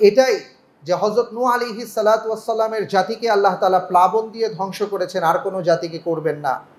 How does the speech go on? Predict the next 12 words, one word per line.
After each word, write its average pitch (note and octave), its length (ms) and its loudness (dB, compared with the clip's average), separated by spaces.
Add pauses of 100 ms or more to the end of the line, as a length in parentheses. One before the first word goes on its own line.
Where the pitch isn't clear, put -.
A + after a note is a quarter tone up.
(140)
না F#3 160 4
ভাই, G3+ 240 0 (360)
কোরআনুল G#3+ 400 2
কারীম G#3+ 640 -2
আমাদের G#3+ 380 2
সামনে G#3 340 -2
ইতিহাস G3 540 0
বর্ণনা F#3 360 0
করার F3+ 320 0
জন্য E3+ 220 -6
আসে D#3 280 -4
নাই, D3 180 -6